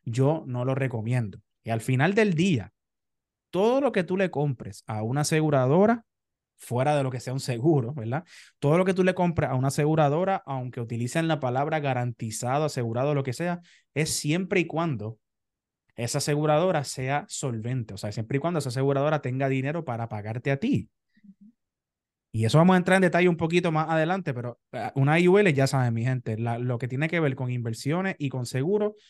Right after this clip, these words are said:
no van mezclados unos con los otros. Por lo menos esa es mi opinión.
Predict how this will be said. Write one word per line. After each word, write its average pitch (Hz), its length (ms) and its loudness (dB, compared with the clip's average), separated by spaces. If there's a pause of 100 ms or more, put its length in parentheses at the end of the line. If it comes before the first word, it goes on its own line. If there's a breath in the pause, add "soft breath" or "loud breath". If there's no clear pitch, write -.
(160 soft breath)
no 135 460 -2
van 135 240 0
mezclados 135 640 -4
unos 123 300 -4
con 113 180 -4
los 104 140 -6
otros. 104 260 -8
Por 107 100 -6
lo 104 60 -6
menos 131 300 -6
esa 139 240 -6
es 139 100 -8
mi 120 240 -4
opinión. 101 500 -6